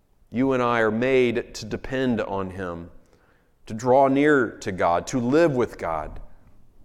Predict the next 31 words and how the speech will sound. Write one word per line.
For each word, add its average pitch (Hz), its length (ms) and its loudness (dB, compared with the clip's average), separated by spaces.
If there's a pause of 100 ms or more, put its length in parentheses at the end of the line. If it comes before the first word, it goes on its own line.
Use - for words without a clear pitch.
(340)
Friends, 135 360 -2
I 127 140 0
know 139 340 2
I 139 300 0
need 90 500 -6 (420)
to - 140 -10
live 127 640 0
near 113 300 -4
God. 107 580 -4 (1000)
Like 101 160 -12
the 110 80 -6
psalmist, 120 720 -4
"When 120 340 -4
can 135 220 -8
I 127 160 -6
go 104 680 -2
and 107 240 -8
meet 123 440 -12 (560)
with 90 240 -14
God?" 80 340 -12
Not 139 220 -4
perfectly 175 580 2
and 139 100 0
free 139 220 0
from 147 300 -2
error, 117 400 2 (960)
not 143 200 -2
smoothly 175 600 2
and 160 100 2
without 143 320 4
trial, 90 520 -2